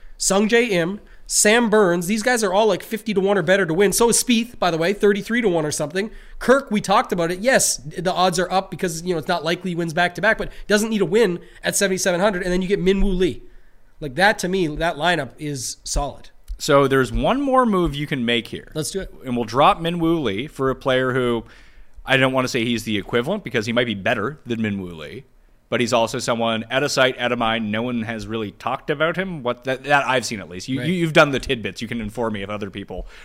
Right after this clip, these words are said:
Speaker 2: are talking him up. Take Min Woo Lee out and put in Ryan Fox, who's also an A M player.
Speaker 1: Yeah.
Speaker 2: So Ryan Fox, as we know,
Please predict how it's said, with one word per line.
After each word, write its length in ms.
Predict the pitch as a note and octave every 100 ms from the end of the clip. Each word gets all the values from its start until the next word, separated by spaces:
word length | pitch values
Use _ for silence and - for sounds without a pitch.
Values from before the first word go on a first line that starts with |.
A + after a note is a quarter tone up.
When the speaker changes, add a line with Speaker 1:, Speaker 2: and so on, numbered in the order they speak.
| -
Speaker 2:
are 80 | A#2+
talking 320 | B2+ G#2+ G#2
him 100 | G2+
up. 220 | A2 F#2+ -
Take 200 | F3+ G#3
Min 140 | A3
Woo 120 | A#3 A#3
Lee 200 | A3+ G#3
out 320 | A#2 G#3+ - - _ _ _ _ _ -
and 80 | -
put 100 | F3+
in 80 |
Ryan 240 | D#3+ C#3+ B2+
Fox, 460 | G#2+ D2 - - - -
who's 120 | A#2+
also 260 | A2+ A2 G2+
an 60 |
A 40 | F#2
M 200 | E2+ E2+
player. 280 | E2+ A1+ - - -
Speaker 1:
Yeah. 200 | C3+ F3 - _ - -
Speaker 2:
So 120 | -
Ryan 300 | G3 F#3 A#3
Fox, 360 | G#3 C#3 D#3 -
as 200 | A#2 B2+
we 120 | F#3
know, 320 | E3+ B2+ G3+